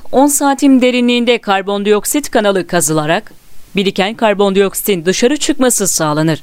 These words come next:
Barınakların yapımında kar sulandırılarak donması sağlanır. Böylece kar sertleşerek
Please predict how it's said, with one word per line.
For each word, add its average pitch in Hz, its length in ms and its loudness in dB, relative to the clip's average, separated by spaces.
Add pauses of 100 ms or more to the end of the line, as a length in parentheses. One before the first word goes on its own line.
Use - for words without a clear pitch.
(120)
Barınakların 269 640 2
yapımında 226 540 2
kar 208 280 0
sulandırılarak 247 880 0
donması 254 480 2
sağlanır. 165 640 -2 (200)
Böylece 202 560 2
kar 196 220 -2
sertleşerek 190 760 -2